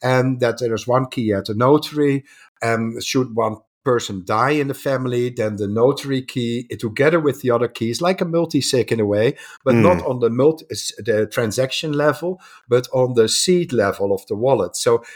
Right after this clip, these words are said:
Speaker 1: if you have
Speaker 2: Mm.
Speaker 1: multiple assets in your wallet, you can still use the same, uh, backup mechanism. I think it's, it's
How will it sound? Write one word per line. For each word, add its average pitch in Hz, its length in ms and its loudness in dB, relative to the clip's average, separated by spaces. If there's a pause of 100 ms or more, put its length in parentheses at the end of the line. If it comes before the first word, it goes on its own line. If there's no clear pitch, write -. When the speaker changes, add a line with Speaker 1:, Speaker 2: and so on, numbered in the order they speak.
(140)
Speaker 1:
if 127 100 0
you 135 100 4
have 120 160 6
Speaker 2:
Mm. 95 140 2
Speaker 1:
multiple 139 480 -2
assets 127 500 -2 (120)
in 165 180 -2
your 170 120 4
wallet, 117 400 2
you 151 80 -6
can 135 140 -6
still 151 580 2
use 143 340 2
the 123 100 -2
same, 139 460 0 (340)
uh, 117 460 2 (380)
backup 135 380 0
mechanism. 110 540 -2
I 143 80 2
think 170 240 -6
it's, 160 180 -10 (300)
it's 131 200 -4